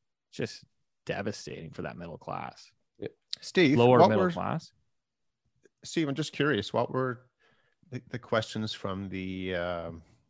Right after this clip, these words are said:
Speaker 3: from the other side? Like, not, not to you, but to the other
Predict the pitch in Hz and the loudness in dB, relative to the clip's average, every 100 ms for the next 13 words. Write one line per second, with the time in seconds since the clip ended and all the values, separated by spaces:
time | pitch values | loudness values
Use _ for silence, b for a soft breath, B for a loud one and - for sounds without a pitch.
0 | _ - 110 - 107 104 - 80 80 87 | _ -10 -6 -4 -2 -2 -2 -4 -4 -6
1 | - 143 - 131 - 107 113 110 - - | 2 2 4 2 2 0 0 0 -4 -4
2 | 104 101 95 90 | -2 0 0 -4